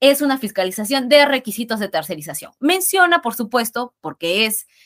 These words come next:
lo más importante de la norma, el núcleo del negocio. Pero la verdad, todavía no termina de quedar claro cómo es que lo van a fiscalizar. Todo parece indicar que van a hacer una revisión de esta información, digamos, pública que manejan las compañías sobre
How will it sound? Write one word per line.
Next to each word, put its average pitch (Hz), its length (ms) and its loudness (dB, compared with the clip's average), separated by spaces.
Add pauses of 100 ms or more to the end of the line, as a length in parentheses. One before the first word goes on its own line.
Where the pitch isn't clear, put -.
(280)
lo 185 180 0
más 233 260 4
importante 220 480 0
de 202 40 -2
la 190 100 0
norma, 226 380 -2
el 214 160 -2
núcleo 240 300 -2
del 208 100 -4
negocio. 233 480 -4 (320)
Pero 185 140 -6
la 165 160 -2
verdad, 226 420 2 (300)
todavía 208 400 -2
no 254 140 -6
termina 226 340 -4
de 196 100 -6
quedar 208 380 -2
claro 233 320 0
cómo 269 280 4
es 254 100 -8
que 196 120 -6
lo 170 100 -2
van 180 140 -6
a 170 80 -12
fiscalizar. - 560 -14 (680)
Todo 254 200 4
parece 233 300 0
indicar 294 360 -2
que 240 100 -6
van 220 120 -2
a 208 40 -6
hacer 220 160 -6
una 220 180 0
revisión 196 400 -6
de 196 80 -4
esta 196 140 -8
información, 185 960 -2 (460)
digamos, 202 460 2
pública 285 480 2
que 185 80 -2
manejan 196 360 -2
las 190 140 -4
compañías 208 540 -2
sobre 202 500 0